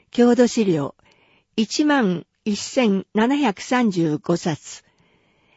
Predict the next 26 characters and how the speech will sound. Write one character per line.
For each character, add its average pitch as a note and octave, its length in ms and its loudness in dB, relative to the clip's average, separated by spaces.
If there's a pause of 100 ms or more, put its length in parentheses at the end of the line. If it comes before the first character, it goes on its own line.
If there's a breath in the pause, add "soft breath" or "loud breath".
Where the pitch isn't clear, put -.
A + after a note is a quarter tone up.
(300)
雑 A3+ 280 0
誌、 B3 380 -6
新 C4+ 300 0
聞 C4+ 200 0
コ C4+ 200 0
ー B3+ 60 2
ナ E3+ 420 -2 (840)
ー、 E3+ 60 -18
雑 G3+ 200 0
誌、 A3 240 -6
新 A3 300 0
聞、 G3 300 -2 (540 soft breath)
九 D4 260 4
十 G3+ 320 0
七 G3 420 0
誌。 - 340 -10 (1000)
学 A#3 240 0
習 D4+ 260 2
コ C#4+ 260 0
ー C4+ 40 0
ナ E3+ 420 -2 (640)
ー、 A#3 40 -2
四 C4 200 4
十 F#3+ 260 2
八 G#3+ 400 -4
席。 - 420 -8